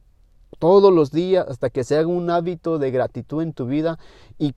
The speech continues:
créeme, te seguro, te garantizo cien por ciento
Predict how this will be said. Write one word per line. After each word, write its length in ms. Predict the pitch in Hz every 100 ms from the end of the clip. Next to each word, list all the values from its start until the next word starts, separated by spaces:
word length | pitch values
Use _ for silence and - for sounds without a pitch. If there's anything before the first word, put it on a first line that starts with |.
| -
créeme, 560 | 170 185 202 185 143
te 200 | - 131
seguro, 760 | 120 - 143 127 143 175 185 131
te 180 | - 123
garantizo 920 | 120 113 127 127 165 196 175 175 156
cien 360 | - 165 175
por 240 | 170 139 120
ciento 560 | - 147 160 160 180